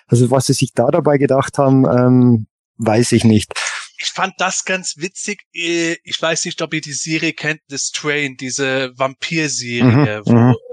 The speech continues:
Speaker 2: äh, ich mag die Serie total, die basiert ja auf einem Buch und wurde auch als Comic adaptiert. Und in den Comics durch den Zeichenstil und weil das die, die Physiognomie der Vampire ist eigentlich ein bisschen anders als in der Serie.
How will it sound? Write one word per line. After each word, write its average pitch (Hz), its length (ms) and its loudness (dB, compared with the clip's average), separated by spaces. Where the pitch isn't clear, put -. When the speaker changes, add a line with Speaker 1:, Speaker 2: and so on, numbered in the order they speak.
Speaker 2:
äh, 127 80 -16
ich 156 140 -4
mag 185 240 -2
die 160 100 0
Serie 147 320 -2
total, 151 440 -2
die 170 100 -2
basiert 147 400 -2
ja 165 100 0
auf 143 160 -4
einem 139 320 -2
Buch 208 360 0
und 175 260 -2
wurde 185 300 0
auch 160 180 -2
als 160 240 -2
Comic 175 460 -2
adaptiert. 120 600 -2
Und 170 220 -6
in 170 160 0
den 165 220 0
Comics 220 480 -2
durch 160 180 -2
den 165 160 -4
Zeichenstil 160 760 -4
und 147 200 -6
weil 156 120 2
das - 280 -4
die, 147 260 -4
die 151 240 -4
Physiognomie 180 800 0
der 175 160 -2
Vampire 165 320 -2
ist 160 100 -2
eigentlich 165 300 -4
ein 147 80 -14
bisschen 160 320 -4
anders 156 320 -2
als 147 200 -2
in 151 120 -6
der 143 120 0
Serie. 156 440 -2